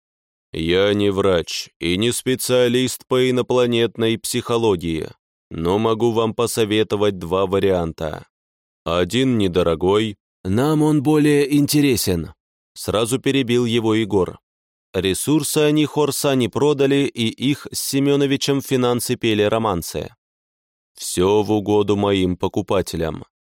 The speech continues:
Как только речь пошла о деньгах, настроение у Геканина резко улучшилось.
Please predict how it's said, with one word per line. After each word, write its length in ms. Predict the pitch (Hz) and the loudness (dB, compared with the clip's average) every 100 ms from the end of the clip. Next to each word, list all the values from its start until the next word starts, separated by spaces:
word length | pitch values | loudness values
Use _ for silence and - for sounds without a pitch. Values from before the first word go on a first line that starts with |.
| _ _ | _ _
Как 280 | 107 127 - | 0 0 0
только 380 | 139 135 135 | 0 2 0
речь 320 | 131 131 127 - | 2 0 -2 -2
пошла 420 | 120 - 113 107 | -2 -2 0 0
о 60 | |
деньгах, 580 | 95 92 87 98 123 - - | 2 0 0 0 0 -2 -4
настроение 960 | 113 117 - 98 98 127 139 139 139 - | -4 -2 -2 -2 0 0 2 2 0 -2
у 200 | 139 135 | -2 0
Геканина 640 | 127 139 120 127 131 127 | 0 -2 0 2 2 2
резко 380 | 120 101 95 - | 2 0 -2 -2
улучшилось. 920 | 120 117 95 87 - 82 - - - | 0 2 0 -2 -4 -4 -6 -12 -16